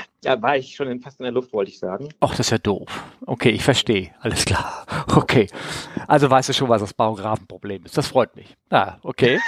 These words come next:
Speaker 2: <laughs> Ja.
Speaker 1: Aber war ein ganz normaler Flug und, äh, ja.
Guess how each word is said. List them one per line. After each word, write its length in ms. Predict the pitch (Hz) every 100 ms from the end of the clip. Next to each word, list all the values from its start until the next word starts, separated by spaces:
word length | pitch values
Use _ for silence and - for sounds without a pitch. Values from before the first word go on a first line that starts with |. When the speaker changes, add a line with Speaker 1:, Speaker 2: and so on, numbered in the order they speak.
| -
Speaker 2:
<laughs> 580 | - - - - - 165 - 330 466 - _ - - - - - - _ _ _ -
Ja. 240 | 147 101 _ _
Speaker 1:
Aber 640 | 104 110 127 131 120 120
war 280 | 120 120 127
ein 260 | 123 120 123 -
ganz 240 | 139 143
normaler 340 | 139 131 123
Flug 440 | - 151 185 - -
und, 440 | - 143 143 - -
äh, 320 | 139 127 131 175
ja. 220 | 165 101